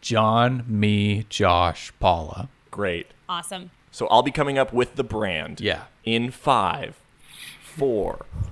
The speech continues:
Speaker 2: three. Petco.
Speaker 1: Petco. Sometimes you're not even on the, uh, ground floor. You're on, you're, like, the garden unit of the building, so I have to go down the escalator to you.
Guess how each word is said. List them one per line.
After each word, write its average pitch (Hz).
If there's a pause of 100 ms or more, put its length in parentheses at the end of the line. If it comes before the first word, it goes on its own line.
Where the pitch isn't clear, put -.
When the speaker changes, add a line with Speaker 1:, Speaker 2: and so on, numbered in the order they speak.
(420)
Speaker 2:
three. 120 (3000)
Petco. 90 (400)
Speaker 1:
Petco. 131
Sometimes 147
you're 117
not 107
even 113
on 107
the, 98 (280)
uh, 92 (160)
ground 101
floor. 107
You're 101
on, 98 (240)
you're, 117
like, 104
the 101
garden 104
unit 135
of 98
the 95
building, 101
so -
I 95
have 95
to -
go 104
down 95
the 92
escalator 123
to 139
you. 147